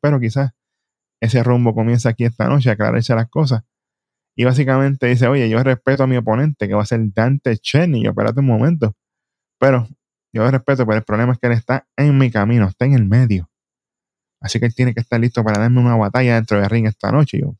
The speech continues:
"Bueno, como suave, suave, Jensen, que, que Dante Chen está malote". Bueno, eso dicen, veremos qué va a pasar. Vamos para la próxima lucha. Ay, mi madre.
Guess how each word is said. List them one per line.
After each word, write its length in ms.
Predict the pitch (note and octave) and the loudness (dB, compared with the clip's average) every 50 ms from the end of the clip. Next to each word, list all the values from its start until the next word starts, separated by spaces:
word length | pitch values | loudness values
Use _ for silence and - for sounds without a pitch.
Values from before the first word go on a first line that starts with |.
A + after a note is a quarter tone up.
| _ _ | _ _
"Bueno, 220 | - - - G#2 - - - | -12 -10 -10 -10 -10 -12 -10
como 160 | - A2 A#2 | -8 -8 -8
suave, 480 | - - - C#3+ C#3 A#2+ G#2+ G2+ - _ _ _ _ _ _ _ _ _ _ _ _ _ _ _ | -6 -4 -2 0 0 0 0 -2 -4 _ _ _ _ _ _ _ _ _ _ _ _ _ _ _
suave, 340 | - G#2+ C3 C#3 B2+ A#2 | -10 -8 -6 -6 -6 -6
Jensen, 380 | A#2+ C#3+ F3 F#3 D#3 D#3 C#3 C3 | -6 -6 -6 -6 -4 -4 -6 -8
que, 340 | - - - - - D#3+ - _ A2+ _ _ _ _ _ _ _ _ _ _ _ _ _ _ _ _ _ _ _ - | -8 -16 -20 -20 -20 -20 -20 _ _ _ _ _ _ _ _ _ _ _ _ _ _ _ _ _ _ _ _ _ -10
que 240 | A#1+ B1 - - - | -8 -8 -6 -4 -2
Dante 280 | G2+ G2 F#2+ - F#2+ | -2 -2 0 -2 -2
Chen 160 | - - A2 | 0 2 2
está 220 | B2 B2 - B2+ B2 | 2 2 2 0 0
malote". 420 | A#2 A2+ A2 C3 F3 G3 - A2+ | 2 2 4 4 4 2 2 2
Bueno, 320 | G#2+ A#2+ D#3 D#3+ A#2 G2 - - E3 E3+ E3 | 2 2 2 0 -2 -4 -6 -14 -18 -16 -18
eso 220 | D3+ - - A#2+ B2 | -14 -8 -4 -2 0
dicen, 320 | D3+ F3+ D3+ A#2+ F#2+ F#2 | 0 0 0 0 0 0
veremos 340 | F#2+ F#2+ A2 A#2 B2+ C3 C3+ | 0 0 2 2 2 2 2
qué 100 | - C3+ | 2 2
va 20 | C3+ | 2
a 40 | B2+ | 2
pasar. 260 | C3 C3 E3+ E3+ - _ _ _ _ _ _ - - _ _ _ _ _ _ - | 2 2 0 0 -2 _ _ _ _ _ _ -20 -20 _ _ _ _ _ _ -4
Vamos 220 | - A#2 B2+ B2+ | 0 0 0 2
para 160 | - C3 B2+ B2+ | 2 2 2 2
la 100 | A#2+ - | 2 2
próxima 360 | A2+ B2+ A#2 C3+ B2+ A#2+ A#2+ | 0 0 2 2 2 2 2
lucha. 280 | C3 C3+ B2 - - | 2 2 2 0 0
Ay, 120 | - - G1+ | -2 -2 -4
mi 160 | G1+ - - | -4 -6 -8
madre. 320 | - G1+ G1+ - - - | -8 -10 -10 -12 -14 -18